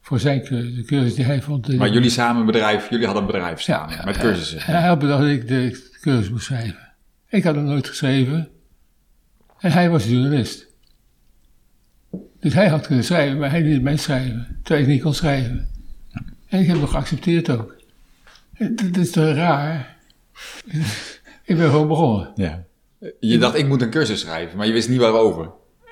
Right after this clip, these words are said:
Speaker 1: Ja,
Speaker 2: Of
Speaker 1: over het starten van een onderneming.
Speaker 2: Oké, het starten van een onderneming, oké. Dat
Speaker 1: En
Speaker 2: was het
Speaker 1: dat was
Speaker 2: onderwerp.
Speaker 1: het. Ja, ik denk, "Wat heb je dan nodig?" Zo is het begonnen. Ja, wat heb je nodig? Je moet weten wat je wenst, als ik geen onderneming beginnen.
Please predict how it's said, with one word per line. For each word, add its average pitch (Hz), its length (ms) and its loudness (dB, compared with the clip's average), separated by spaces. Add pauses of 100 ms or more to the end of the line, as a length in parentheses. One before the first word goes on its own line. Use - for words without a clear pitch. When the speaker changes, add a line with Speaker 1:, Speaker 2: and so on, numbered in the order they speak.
(100)
Speaker 1:
Ja, 185 160 2
Speaker 2:
Of 214 60 4
Speaker 1:
over 139 120 2
het 131 80 0
starten 151 280 0
van 135 100 0
een 135 60 0
onderneming. 160 460 2
Speaker 2:
Oké, 151 100 -6 (120)
het - 80 -20
starten - 280 -4
van 117 140 -4
een 107 80 2
onderneming, 95 540 0
oké. - 320 -16 (120)
Dat 104 140 -2
Speaker 1:
En - 60 2
Speaker 2:
was - 100 4
het 147 80 2
Speaker 1:
dat 113 100 4
was 131 80 6 (120)
Speaker 2:
onderwerp. 95 100 2
Speaker 1:
het. - 140 -16 (1000)
Ja, 170 120 -4
ik 147 120 -2
denk, 160 140 2
"Wat 151 100 2
heb 139 160 2
je 127 60 -2
dan 123 120 0
nodig?" 151 500 0 (1300)
Zo - 140 -10
is 156 80 2
het 123 80 0
begonnen. 123 540 -2 (580)
Ja, 123 460 -6 (460)
wat - 340 -10
heb 147 80 -4
je 131 60 -4
nodig? 156 580 0 (200)
Je 156 140 -2
moet 151 160 2
weten 143 280 2
wat 135 80 2
je 135 100 4
wenst, 170 280 2
als 135 140 0
ik 131 220 2
geen 139 140 4
onderneming 151 440 2
beginnen. 113 440 0